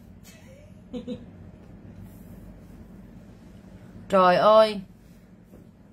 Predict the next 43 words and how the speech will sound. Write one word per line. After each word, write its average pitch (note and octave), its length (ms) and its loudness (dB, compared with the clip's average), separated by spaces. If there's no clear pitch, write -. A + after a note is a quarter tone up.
Rồi F3 100 -4
mọi F#3 100 -2
người G3+ 160 -2
thấy A3+ 200 -2
rồi D4+ 100 -2
đó. A3+ 240 -2
Có C#4+ 80 2
nghĩa A#3 140 0
là A3+ 100 0
nó A#3+ 80 -4
dồn G#3 380 4
bình F#3 160 0
tinh G3+ 200 2
vô G#3+ 200 2
á. A3 160 0
Nó A#3 80 -8
dồn F#3+ 420 0
bình F3+ 160 -2
tinh F#3+ 140 -2
là G3+ 100 -4
phải. E3 340 -4
Nhưng D#3+ 140 -10
mà F3 80 -2
hiểu F3 80 0
không? G#3 140 2
Trước C4 180 -8
mặt C4 160 2
á. A3 200 2
Cái A#3+ 80 -8
này A#3+ 220 -6
bình F3+ 180 -6
tinh, A3 320 -4
chị D#3 100 -4
xin G#3+ 140 -10
lỗi E3 120 2
bình A#3+ 160 -4
tinh F#3+ 160 -2
trước C4 120 -4
luôn B3+ 140 -8
nha. G3 180 -8
Trước G4+ 220 0
mặt A3+ 200 0
á A#3+ 240 2